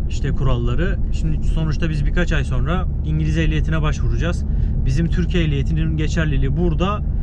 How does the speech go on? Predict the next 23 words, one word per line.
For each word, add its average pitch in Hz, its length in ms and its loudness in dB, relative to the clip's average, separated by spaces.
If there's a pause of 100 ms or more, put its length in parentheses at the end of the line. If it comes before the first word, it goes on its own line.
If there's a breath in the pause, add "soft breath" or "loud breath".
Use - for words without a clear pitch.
(260 loud breath)
bir 180 140 2
sene. 165 420 0 (120)
Bir 220 140 0
sene 165 260 0
sonra 151 500 2 (460 loud breath)
bu 196 120 0
ehliyeti 170 380 2
ben 170 180 2
burada 170 220 0
kullanamıyorum. 190 840 0
Haliyle 214 560 0 (280)
İngiliz 202 320 0
ehliyeti 143 340 0
almam 123 340 -2
lazım. 113 420 0
Onun 202 160 -2
için 185 220 -2
de 208 60 0
şimdiden 214 500 0 (540 loud breath)
kurallara 175 440 0
bakmaya 180 340 -2
başladım. 185 520 -2
Hem 220 200 -2